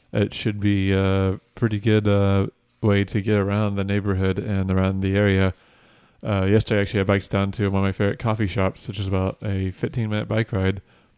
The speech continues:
And it's totally great. It's got time to think about things I wanna work on in the way there. And when I got there, I did work on a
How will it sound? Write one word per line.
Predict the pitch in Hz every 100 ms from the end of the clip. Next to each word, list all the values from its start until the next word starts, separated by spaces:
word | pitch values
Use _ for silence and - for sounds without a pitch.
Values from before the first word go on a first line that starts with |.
| -
And | 110
it's | 98 - _ _
totally | - 123 135 110
great. | 104 104
It's | -
got | - 101
time | 104 110
to | 101
think | 104 98
about | 101 107
things | 101 95
I |
wanna | 95 98
work | 107 104
on | 104
in | 101
the |
way | 101 98
there. | 98 98 98 95 _ _ _ _ _ _ -
And | 104 92 90 90 - _ _ _ _ _ _
when | - 101
I |
got | 110 156
there, | 117 104 104
I | 101
did | 120 110
work | 107 101
on | 98 101 104
a | 101 95 92